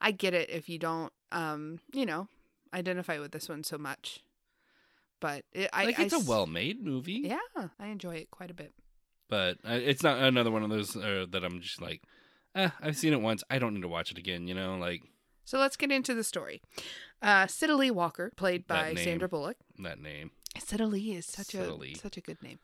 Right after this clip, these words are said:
Speaker 1: Um, anyway, so Cida Lee is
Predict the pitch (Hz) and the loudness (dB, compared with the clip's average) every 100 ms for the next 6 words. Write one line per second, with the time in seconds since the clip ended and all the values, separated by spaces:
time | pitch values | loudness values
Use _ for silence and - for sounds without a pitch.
0 | - - - - - 220 208 202 202 202 | -18 -14 -14 -10 4 6 6 4 -2 -8
1 | 202 240 226 160 - - - - - 220 | -8 -4 -4 -4 -10 -14 -20 -8 -2 2
2 | 262 262 240 202 202 - 202 196 196 185 | 6 6 6 2 -4 -4 -2 0 0 -4